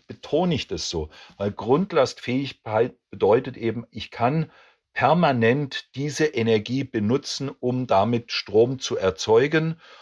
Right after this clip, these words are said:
Und ich bin nicht abhängig davon, ob der Wind bläst oder die Sonne scheint. Und deswegen, die Windenergie ist sehr gut nutzbar, aber dort haben wir eben das Problem, dass wir nicht wissen, wie sie,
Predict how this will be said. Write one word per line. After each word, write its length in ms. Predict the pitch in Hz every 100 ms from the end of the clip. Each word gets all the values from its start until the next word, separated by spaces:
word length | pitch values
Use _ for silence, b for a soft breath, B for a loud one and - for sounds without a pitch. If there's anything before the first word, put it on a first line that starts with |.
| B
Und 140 | 120 113
ich 120 | -
bin 260 | 120 120 143
nicht 340 | 170 - -
abhängig 460 | 110 - 107 90 -
davon, 420 | 85 - 95 98
ob 240 | 98 -
der 160 | 85 80
Wind 260 | 127 139
bläst 480 | - 110 110 107 -
oder 220 | 95 90
die 80 | 92
Sonne 320 | 85 85 85
scheint. 320 | 80 71 69 - _ B B B B -
Und 120 | 101
deswegen, 480 | 135 - 156 147 143
die 120 | 107
Windenergie 800 | 117 180 196 151 151 147 147 143
ist 460 | 156 107 104 - _ _ _
sehr 460 | - - 117 160
gut 320 | 185 196 196 196
nutzbar, 640 | 180 185 - 180 180 202 214 _ B B B B B
aber 340 | - 113 151 143
dort 280 | 123 123
haben 180 | 120 123
wir 140 | 120 117
eben 240 | 104 117
das 180 | 95 -
Problem, 760 | - 95 90 104 127 151 147
dass 280 | 107 98 -
wir 160 | 101 92
nicht 320 | 87 - 98
wissen, 420 | 123 151 123 95
wie 160 | 98 104
sie, 400 | 113 107 107